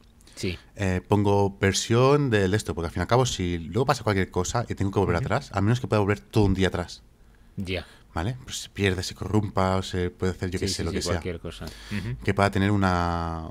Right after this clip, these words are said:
Speaker 2: un, una versión, aunque sea más antigua, pero menos como máximo un día perdido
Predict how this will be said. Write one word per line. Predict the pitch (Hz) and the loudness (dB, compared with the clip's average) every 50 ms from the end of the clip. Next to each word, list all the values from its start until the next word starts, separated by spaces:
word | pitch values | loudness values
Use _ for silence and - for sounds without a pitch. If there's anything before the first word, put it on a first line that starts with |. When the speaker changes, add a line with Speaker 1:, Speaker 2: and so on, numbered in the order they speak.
| - - - | -14 -12 -8
Speaker 2:
un, | 98 92 90 87 90 - 92 | -4 -4 -2 -2 -4 -4 -4
una | 92 98 101 | -2 0 2
versión, | 101 95 - - - - 101 101 110 113 - - _ - - | 2 2 0 0 -2 0 0 0 0 0 -6 -10 _ -16 -14
aunque | 117 113 - - | -12 -10 -10 -4
sea | - 117 | -2 0
más | 123 120 | 0 0
antigua, | 113 98 - 117 107 101 - | 0 0 0 2 2 2 2
pero | - 87 87 | 2 2 2
menos | 98 107 113 - - - - - - | 4 2 2 0 -2 -12 -16 -18 -4
como | - 104 95 | 0 2 4
máximo | 95 104 98 - 113 110 98 | 4 4 4 4 2 4 4
un | 90 87 | 4 2
día | 92 98 92 80 - | 2 2 0 0 0
perdido | - 87 78 85 85 78 73 | -4 -4 -2 -2 -4 -4 -4